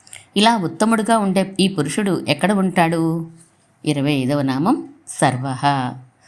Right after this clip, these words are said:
"సర్వం సమాప్నోషి తతోసి సర్వః" అని కదా అన్నారు. సమస్తంబున వ్యాపించి ఉన్నావు కనుక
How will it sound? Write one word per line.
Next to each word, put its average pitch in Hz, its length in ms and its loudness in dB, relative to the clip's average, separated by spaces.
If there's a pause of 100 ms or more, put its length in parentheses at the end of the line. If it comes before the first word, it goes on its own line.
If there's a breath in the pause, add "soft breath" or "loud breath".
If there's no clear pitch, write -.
(160 soft breath)
"సర్వం 160 560 2
సమాప్నోషి 156 1000 0 (240)
తతోసి 254 420 2
సర్వః" 139 480 0
అని 151 320 0
కదా 165 260 -2
అన్నారు. 143 500 -2 (540 loud breath)
సమస్తంబున 160 720 2
వ్యాపించి 202 640 0
ఉన్నావు 165 400 2
కనుక 135 640 0